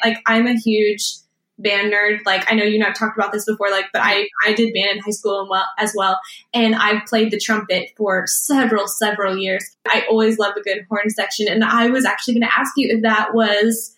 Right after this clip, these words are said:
uh, real horns. I mean, some people I know can, with, you know, using such digital, like, overlap in music,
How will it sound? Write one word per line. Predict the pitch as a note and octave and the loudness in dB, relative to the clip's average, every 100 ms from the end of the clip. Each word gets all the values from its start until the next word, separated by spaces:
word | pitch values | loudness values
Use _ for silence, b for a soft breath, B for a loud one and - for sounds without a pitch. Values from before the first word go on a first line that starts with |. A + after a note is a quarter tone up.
| - | -6
uh, | E3 A#3 | -2 0
real | A3 B3 A#3+ A3+ G#3+ G#3 - | 2 2 4 4 4 2 0
horns. | - A#3 C4 F#3+ A3 | 0 2 2 2 0
I | B3+ | 2
mean, | B3+ A3+ | 2 4
some | C4 C4+ | 4 4
people | D4 C#4 | 4 2
I | A#3+ | 4
know | A3+ G#3+ A3 | 4 4 2
can, | A3+ G#3+ G3+ - | 0 0 -2 0
with, | A3 A3 A3+ | 0 0 -2
you | G#3+ G#3+ | -2 0
know, | G3 | 0
using | G3+ A3 G#3+ | 0 2 2
such | G#3+ A3+ A3 - | 2 0 -2 -4
digital, | G3+ G3+ G3+ A3+ A3 A3 G#3+ - - - - | -2 -2 2 2 4 2 0 -2 -12 -14 -8
like, | G#3 | -4
overlap | - A3 A#3 A#3 A#3+ C#4 | 0 2 4 2 2 2
in | C4 | 4
music, | A3+ A#3 C4+ | 4 2 0